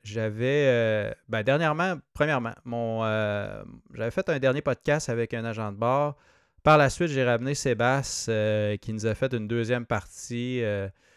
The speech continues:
donc, euh, je, j'aime ça varier un peu les choses. Puis, euh,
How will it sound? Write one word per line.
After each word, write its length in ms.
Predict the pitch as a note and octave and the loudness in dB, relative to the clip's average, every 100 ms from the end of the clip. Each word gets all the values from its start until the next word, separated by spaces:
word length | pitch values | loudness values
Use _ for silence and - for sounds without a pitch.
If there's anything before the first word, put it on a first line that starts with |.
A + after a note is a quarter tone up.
| _ _ _ - | _ _ _ -4
donc, 320 | A2+ A2 - | -4 -2 0
euh, 680 | A2+ G#2+ G#2+ G#2 G#2 G2+ - | 4 4 4 0 -4 -8 -12
je, 180 | C3 A#2 F2+ | -12 -12 -12
j'aime 220 | A2+ A2+ | -6 -4
ça 160 | B2 F3 | 2 2
varier 380 | D3 C3 C3 D3 | 4 4 2 0
un 80 | C3 | 0
peu 140 | D3 | 0
les 200 | C3 A#2 | 2 0
choses. 540 | - C#3+ D3+ D#3+ D3 | 2 4 4 2 -4
Puis, 340 | - A2+ A2+ A#2 | -8 -4 2 4
euh, 600 | A2+ A2 G#2 G#2 G2+ | 4 4 2 -2 -6